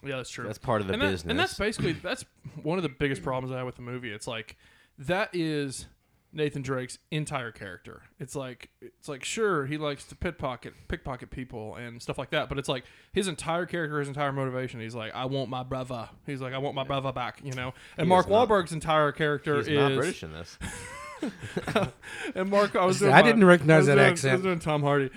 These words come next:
Speaker 1: My, uh, Mark Wahlberg's entire character in this is like, "I want gold. I want my gold. That's all."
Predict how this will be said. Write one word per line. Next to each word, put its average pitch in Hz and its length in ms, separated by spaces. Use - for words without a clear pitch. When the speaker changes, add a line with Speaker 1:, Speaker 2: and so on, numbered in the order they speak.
Speaker 1:
My, 180 440
uh, 156 240
Mark 185 200
Wahlberg's 202 380
entire 147 360
character 139 440
in 127 80
this 131 200
is 127 100
like, 117 240
"I 139 40
want 131 180
gold. 123 260
I 131 60
want 131 100
my 127 80
gold. 123 260
That's 139 140
all." 117 240